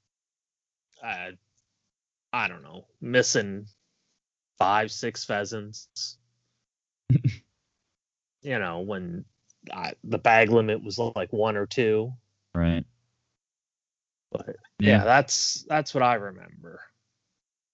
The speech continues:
Speaker 1: And, uh, I also remember seeing a rabbit, and,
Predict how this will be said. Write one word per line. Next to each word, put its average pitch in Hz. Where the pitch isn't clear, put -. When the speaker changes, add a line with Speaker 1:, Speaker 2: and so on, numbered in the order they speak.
Speaker 1:
And, 110
uh, 107
I 139
also 135
remember 139
seeing 131
a 104
rabbit, 104
and, 110